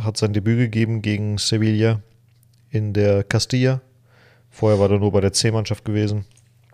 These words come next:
Ansonsten, äh, Johan Martinez hat wohl seinen Vertrag bis zweitausendsechsundzwanzig verlängert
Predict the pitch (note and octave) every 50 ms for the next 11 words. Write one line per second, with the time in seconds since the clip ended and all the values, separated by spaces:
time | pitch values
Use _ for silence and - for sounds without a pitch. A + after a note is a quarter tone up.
0 | _ _ _ _ _ _ _ - - - - - - - - - - - - _
1 | _ - - A#2+ - G#2+ G2+ G#2 G#2 G#2 - - - A#2 G#2+ G#2+ G#2 G#2 G2+ G2+
2 | G2+ G2 G2+ G2 G2 G2 G2+ G2+ G2+ G2+ G2+ G#2+ A2 - - A#2+ A#2 A2 A2 -
3 | - - - - _ _ _ _ _ _ _ - A2 G#2 G2+ G2+ G2+ G2+ G#2 F#2+
4 | G2+ F#2+ F#2 - G#2 - G2+ G#2 G#2 - - G#2 - - - G#2+ G2+ - G#2 G#2
5 | F#2+ G#2 G2 - G2+ G2 - - G#2+ - - A2+ A2+ A#2 B2 - - B2+ A2+ A#2+
6 | A#2+ A#2+ A#2+ A#2+ - - - -